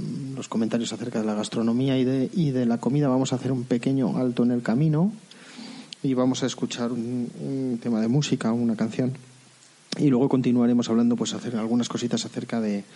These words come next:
del idioma o de las formas de, de cómo comunicarse allí y un poquito, pues, algunos consejos generales de cómo ahorrar o,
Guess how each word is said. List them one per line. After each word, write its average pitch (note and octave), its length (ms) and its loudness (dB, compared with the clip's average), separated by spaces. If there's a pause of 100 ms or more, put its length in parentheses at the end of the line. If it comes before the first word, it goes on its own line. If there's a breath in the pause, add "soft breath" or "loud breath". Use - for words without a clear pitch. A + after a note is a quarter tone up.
(640 loud breath)
del B2 220 0
idioma C#3 400 2 (160)
o A#2 140 -2
de A2+ 80 2
las G#2+ 200 0
formas G#2 380 -2
de, G2+ 180 -2
de G#2 100 -6
cómo B2 200 0
comunicarse B2 680 0
allí C3+ 340 -2 (560 loud breath)
y B2 300 2
un B2 300 2
poquito, A2 380 0
pues, G2+ 160 -4
algunos G#2 240 -2
consejos A2 400 -4
generales G2+ 600 -4
de G#2 180 -6
cómo G2+ 280 0
ahorrar C3+ 680 0
o, G2+ 260 -2